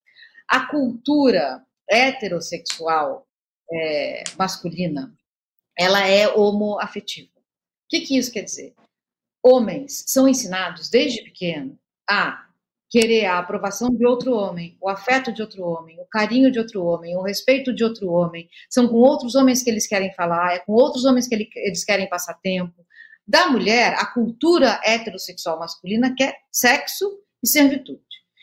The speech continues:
Isso não quer dizer que todos os homens são assim. Claro que não. Há homens que já lutam contra isso e estão tentando se desconstruir dessa cultura.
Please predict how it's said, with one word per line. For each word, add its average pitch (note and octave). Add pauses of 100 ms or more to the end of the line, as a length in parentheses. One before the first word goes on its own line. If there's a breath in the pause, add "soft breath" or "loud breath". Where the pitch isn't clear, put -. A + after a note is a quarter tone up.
(100)
Isso G#4+
não E4
quer C4
dizer A#3+
que C4+
todos B3+
os B3
homens C#4+
são F3
assim. D3+
Claro B3+
que F#3
não. D3 (240)
Há B3
homens A#3
que D#4+
já D#4
lutam F#4
contra F4+
isso C#4+
e -
estão B3+
tentando D4+
se -
desconstruir C#4
dessa A#3+
cultura. E3+